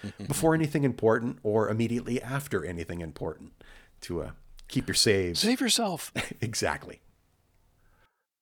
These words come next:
Speaker 1: Um, so my family and I are currently obsessed. Uh, we have, like, one night a week where we do, uh, what we affectionately call episodic television night, uh, as to be, uh, separated from movie night.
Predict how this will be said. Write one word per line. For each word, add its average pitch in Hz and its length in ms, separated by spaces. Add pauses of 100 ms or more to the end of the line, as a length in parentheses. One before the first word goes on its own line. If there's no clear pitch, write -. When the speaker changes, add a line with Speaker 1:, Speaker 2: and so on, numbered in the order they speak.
(300)
Speaker 1:
Um, 156 420 (180)
so 170 300
my 139 140
family 139 260
and 143 80
I 127 120
are 117 100
currently 135 320
obsessed. 110 580
Uh, 101 240
we 120 140
have, 127 180
like, 104 260
one 104 280
night 104 160
a 101 60
week 98 220
where 92 80
we 90 180
do, 90 600
uh, 85 260 (420)
what 101 140
we 90 100
affectionately 87 400
call 90 220
episodic 92 440
television 95 480
night, 98 320 (180)
uh, 95 240
as 92 160
to - 100
be, 87 300
uh, 85 220
separated 92 440
from 90 300
movie 107 260
night. 87 320